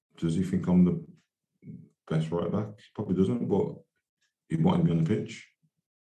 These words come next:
I'm not, I was never gonna give you what, uh, Jav was gonna give at right back. But I think some people was expecting that. But for someone that plays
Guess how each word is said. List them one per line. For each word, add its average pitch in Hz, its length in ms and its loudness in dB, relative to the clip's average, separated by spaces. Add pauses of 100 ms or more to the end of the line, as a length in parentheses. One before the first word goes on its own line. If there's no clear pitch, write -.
(680)
I'm 92 100 4
not, 104 120 2
I - 20 2
was 95 400 6
never 107 200 6
gonna 123 160 4
give 107 160 2
you 104 80 6
what, 95 280 0
uh, 95 380 4 (160)
Jav 92 260 0
was 90 120 2
gonna 90 180 2
give 92 260 -4 (640)
at - 80 -6
right - 220 -4
back. 185 160 -4 (1120)
But - 100 -8
I - 20 -8
think 98 140 -2
some 92 180 2
people 92 220 2
was 82 120 2
expecting 101 520 -4
that. 92 140 -6 (840)
But - 320 0
for - 100 -8
someone 95 220 2
that - 80 -2
plays 85 500 4